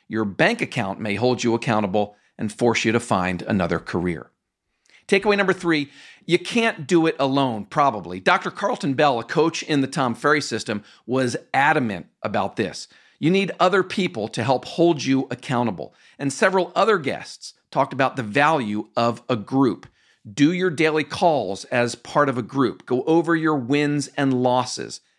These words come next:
as a group. That's where accountability happens.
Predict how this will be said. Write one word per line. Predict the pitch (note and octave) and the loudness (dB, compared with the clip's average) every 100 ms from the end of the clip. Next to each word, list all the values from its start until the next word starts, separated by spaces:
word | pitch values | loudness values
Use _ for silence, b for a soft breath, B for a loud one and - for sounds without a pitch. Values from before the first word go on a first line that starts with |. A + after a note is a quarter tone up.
| _ | _
as | A#2 G2+ | -2 -2
a | |
group. | F#2 A2+ G#2+ - - b b b | -4 -4 -4 -6 -12 b b b
That's | G#2 D3 F#3 - | 0 2 0 -2
where | A2 G#2 | -4 -4
accountability | G2 - - G#2+ F#2+ A#2+ F#2+ D#2+ D#2 | -4 -6 -2 -2 2 2 2 -2 -6
happens. | - F2+ - - - | -4 -2 -4 -12 -20